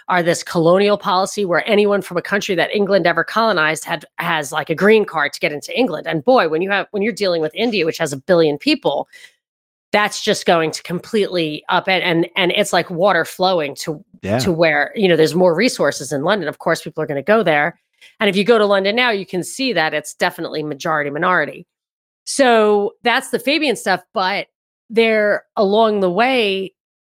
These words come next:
Speaker 1: sh-, like, uh, F A Hayek, Friedrich Hayek, who is one of the founders of the Austrian School of Economics, which is the libertarian, the basis of libertarian economic thought. He, uh,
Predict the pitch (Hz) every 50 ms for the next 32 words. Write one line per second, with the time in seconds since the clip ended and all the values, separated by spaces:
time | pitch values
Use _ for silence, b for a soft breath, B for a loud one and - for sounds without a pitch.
0 | _ _ 196 - - - - 254 - - - 220 180 180 - - 226 202 170 151
1 | - - 220 226 - 226 196 175 156 - 220 254 269 233 151 156 - _ _ -
2 | 220 214 180 202 160 - - 196 226 247 233 175 143 151 - _ _ _ _ _
3 | _ _ _ - - 214 208 202 190 180 180 - 208 190 151 170 160 147 165 233
4 | 233 233 226 175 151 170 - - _ - 170 - 269 254 233 196 156 165 151 160
5 | 175 - 170 180 185 - - - 202 175 147 - - - - 226 220 202 196 190
6 | 151 - - 160 165 160 160 - 156 160 175 214 220 208 160 - - 165 151 -
7 | 185 196 185 165 147 - 175 156 156 156 151 147 - 175 165 170 165 165 151 147
8 | 143 147 147 - - 165 - - 180 180 175 - 160 - - 147 - 165 160 147
9 | 156 160 - 175 170 165 156 - - 170 156 143 143 - _ - 269 254 196 156
10 | 156 - - _ _ _ _ _ _ _ _ _ _ _ _ _ _ _ _ -
11 | - 214 240 277 294 269 240 220 214 214 208 202 - 202 - - 196 190 180 175
12 | 175 170